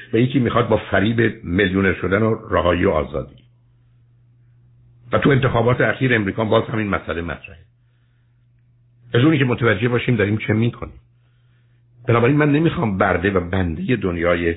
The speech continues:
امروز باشم عزیز و مانند بردگان گذشته که مجبور و محکوم بودن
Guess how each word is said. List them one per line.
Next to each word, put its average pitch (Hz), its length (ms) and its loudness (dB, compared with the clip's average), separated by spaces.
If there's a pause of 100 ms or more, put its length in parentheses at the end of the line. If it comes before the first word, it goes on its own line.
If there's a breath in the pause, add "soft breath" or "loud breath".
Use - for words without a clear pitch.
(120)
امروز 101 380 -2
باشم 82 320 -4
عزیز 65 300 -14 (300 soft breath)
و 107 40 4
مانند 101 420 2
بردگان 92 560 2
گذشته 82 380 -4
که 101 120 -2
مجبور 98 500 0
و 127 40 4
محکوم 104 420 -2
بودن 80 300 -4